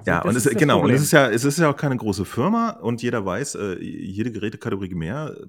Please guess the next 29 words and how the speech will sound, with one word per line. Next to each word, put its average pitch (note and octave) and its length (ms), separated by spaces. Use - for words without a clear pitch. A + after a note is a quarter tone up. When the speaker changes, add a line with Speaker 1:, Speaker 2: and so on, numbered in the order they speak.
Speaker 1:
braucht G2+ 260
halt C3 160
irgendwie A2+ 320
auch - 380
Aufmerksamkeit F#2 640
und F2 100
Ressourcen G2 580
und E2+ 260
weiß G2 240
der G#2 100
Geier. E2 400
Und, F2 420
ähm, E2 320
das - 140
alles D#3 260
war C3+ 80
da C3 60
auch - 140
zu - 120
einem B2 140
Zeitpunkt, A2+ 720
als - 260
ich G2 160
glaube, G#2 720
sogar F#2+ 560
die, G2+ 320
die F#2 100
letzten F#2 400
ausgelieferten F2+ 1040